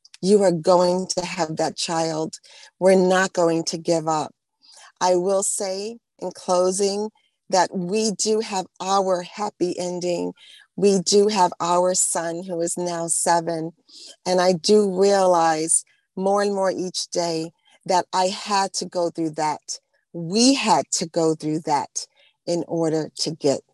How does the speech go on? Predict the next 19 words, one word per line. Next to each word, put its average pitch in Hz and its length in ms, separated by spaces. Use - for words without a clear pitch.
to 139 120
him. 139 440
So 175 220
thank 170 340
you 175 100
once 160 280
again. 156 320
I'm 160 180
Leslie 175 420
Jones 160 380
Sessler, 160 480
and 170 140
I 165 80
am 160 160
so - 400
honored 151 340
to 151 100
be 143 180
here. 139 240